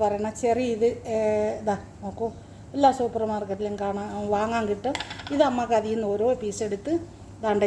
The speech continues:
ഇതിലോട്ടൊന്ന് വെച്ച് കൊടുക്കാം. ചെറിയാണിത്, ചെറി. ദാണ്ട ഇതിൻ്റെ മധ്യത്തോട്ടൊക്കെ ഓരോന്ന് വെച്ച് കൊടുക്കാം. അപ്പോൾ ജാമും ചെറി എല്ലാം ഒരേ കളർ തന്നെ. അപ്പം നോക്കിക്കാണി, വൗ, മാഷാ അല്ലാ, തബാറകത്ത റഹ്മാൻ.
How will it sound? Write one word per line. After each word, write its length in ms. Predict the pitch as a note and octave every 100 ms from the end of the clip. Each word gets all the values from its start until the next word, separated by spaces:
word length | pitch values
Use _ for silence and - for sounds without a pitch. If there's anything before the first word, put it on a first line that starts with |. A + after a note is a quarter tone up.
| G3+
ഇതിലോട്ടൊന്ന് 520 | G3+ G3 G3 F#3+ G3 F#3
വെച്ച് 180 | F3 F#3+
കൊടുക്കാം. 380 | F3+ E3+ G3+ A3+ A#3 - -
ചെറിയാണിത്, 640 | A3 G3+ A3 G3+ F#3+ F3 F#3+ -
ചെറി. 240 | F#3+ G3 G#3+ - - - -
ദാണ്ട 180 | A3 G#3 G3
ഇതിൻ്റെ 220 | F#3+ G3 F#3+
മധ്യത്തോട്ടൊക്കെ 720 | F3 F3 F#3 F3+ F3+ F3+ F#3
ഓരോന്ന് 320 | F3+ F3+ F3+ F3
വെച്ച് 160 | E3+ F3+
കൊടുക്കാം. 240 | F3 G3 F#3+
അപ്പോൾ 140 | G3+ F#3
ജാമും 400 | G3 A3+ C4 B3+ E3+
ചെറി 260 | G#3 A3+ B3 G#3+
എല്ലാം 260 | A#3+ B3+ G#3+
ഒരേ 220 | G#3 A3 A#3+ A#3+
കളർ 280 | G3 G3+ G3+
തന്നെ. 260 | F#3 F#3 G3 - - - - -
അപ്പം 180 | C4 B3+ A#3+
നോക്കിക്കാണി, 520 | G#3+ A#3+ A3 G#3 G#3 - - - - - - - - - -
വൗ, 200 | G#3+ G#3+ G3+ E3+ - G#3
മാഷാ 300 | G3 - G3+ F#3
അല്ലാ, 220 | F#3+ G3 G3+ G3+ G#3 G#3
തബാറകത്ത 560 | G3+ G#3 G3+ G3+ G3 G3+
റഹ്മാൻ. 580 | G3 - G3+ G#3 G3+